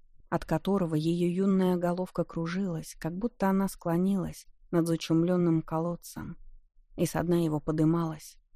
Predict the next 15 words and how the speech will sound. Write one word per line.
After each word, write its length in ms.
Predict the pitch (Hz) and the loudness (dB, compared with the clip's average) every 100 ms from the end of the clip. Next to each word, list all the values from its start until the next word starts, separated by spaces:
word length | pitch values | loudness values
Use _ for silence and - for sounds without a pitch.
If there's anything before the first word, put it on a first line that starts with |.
| - | -8
удушливое 680 | 170 175 - 160 143 143 | -4 -4 -6 -6 -4 -4
зловоние 600 | 156 156 151 160 156 151 147 | 0 0 0 2 2 2 2
невидимой 640 | 160 165 190 175 156 156 | 2 2 0 0 0 0
топкой 440 | - 156 - 160 | -2 -6 -4 -4
грязи. 560 | 156 156 143 139 - - - - - - - - _ - _ _ - - - | 0 -2 -2 -6 -8 -14 -18 -18 -20 -20 -20 -20 _ -20 _ _ -20 -14 -2
Дом 260 | 190 190 | 4 6
инвалидов, 720 | 170 156 156 156 185 156 156 - | 6 4 0 0 -4 -6 -10 -4
пантеон, 680 | 151 147 156 151 170 165 - - - | -2 -2 -2 -4 -4 -8 -12 -20 -8
башня 380 | 160 185 208 170 | -2 0 2 0
Святого 460 | 156 160 - 185 165 | 0 -2 -2 0 0
Иакова. 680 | 170 160 175 - 156 147 156 - - _ - - - | 2 0 -2 -6 -8 -8 -12 -18 -20 _ -20 -20 -6
Она 200 | 170 180 | 0 4
называла, 640 | 185 185 180 190 196 156 | 4 2 0 0 0 -2
перечисляла 720 | 151 165 160 170 - 196 196 160 | -4 -2 -2 -6 -6 -2 0 0
их. 360 | 151 147 - | -4 -10 -16